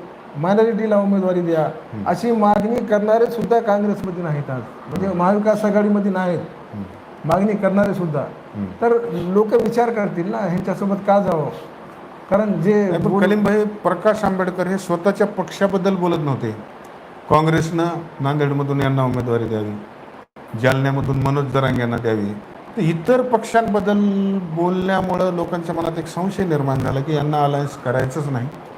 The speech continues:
Speaker 2: तर प्रकाश आंबेडकरनं स्वतः ते सोशल इंजिनिअरिंग केली पाहिजे. इतर पक्षांना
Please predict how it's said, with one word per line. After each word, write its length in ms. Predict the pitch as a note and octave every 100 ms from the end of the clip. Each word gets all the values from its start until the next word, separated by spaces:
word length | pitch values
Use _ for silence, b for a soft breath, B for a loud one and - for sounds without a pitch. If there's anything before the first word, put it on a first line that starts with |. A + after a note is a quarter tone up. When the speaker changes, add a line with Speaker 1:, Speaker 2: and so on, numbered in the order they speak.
| - - - -
Speaker 2:
तर 40 |
प्रकाश 400 | G#3 G3+ B3 A#3
आंबेडकरनं 420 | A3+ G#3+ G#3+ A3 A3
स्वतः 540 | - G3+ G3 G#3+ A3 A3 - - - - - - -
ते 200 | A3 G#3+
सोशल 380 | - G3 G3 G3+
इंजिनिअरिंग 460 | G3+ G3 F#3 F3+ E3+
केली 220 | E3+ D#3
पाहिजे. 320 | D3+ A#2 C3 - - - -
इतर 280 | E3 G#3+ G#3
पक्षांना 460 | G#3 - G3+ G3